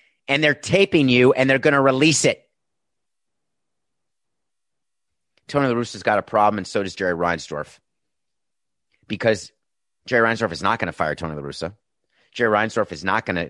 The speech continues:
admit he made a mistake in hiring him. Jer-, To-, Jerry Reinsdorf is gonna keep going, and Tony La Russa is gonna be answering these questions every Montagedonnerstag, every Monday and Wednesday, every day. That's an expression.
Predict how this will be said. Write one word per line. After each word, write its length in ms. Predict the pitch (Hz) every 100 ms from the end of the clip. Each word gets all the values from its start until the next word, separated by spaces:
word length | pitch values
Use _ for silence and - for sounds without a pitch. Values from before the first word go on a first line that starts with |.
| -
admit 240 | 80 85
he 80 | 82
made 180 | 85 78
a 40 |
mistake 340 | 73 - 80 76
in 60 |
hiring 340 | 76 80 76 73
him. 220 | 85 113 _ _ _ _ _ _ -
Jer-, 120 | 104 - -
To-, 200 | 107 -
Jerry 240 | - 107 98
Reinsdorf 300 | 107 113 85
is 80 |
gonna 140 | 92 90
keep 240 | - 113
going, 340 | - 101 92 92 - -
and 120 | 98
Tony 200 | - 139
La 80 | 165
Russa 300 | 131 127 -
is 60 | 127
gonna 120 | 120
be 160 | 104
answering 380 | 110 123 - 117
these 200 | 113 117
questions 680 | - 104 - 98 85 80 - - _ _ _ _ _ _ _ -
every 600 | 135 135 135 143 143 127 _
Montagedonnerstag, 1040 | 117 139 151 131 127 120 107 - 76 - - _ _ _ _ _ _ _ _ _
every 240 | 143 151 156
Monday 380 | 135 139 139
and 100 | 135
Wednesday, 480 | 127 120 104 90 76 _ _ _ -
every 260 | 160 151 139
day. 340 | 123 90 78 _
That's 200 | - 80
an 40 | 85
expression. 440 | - 76 - 69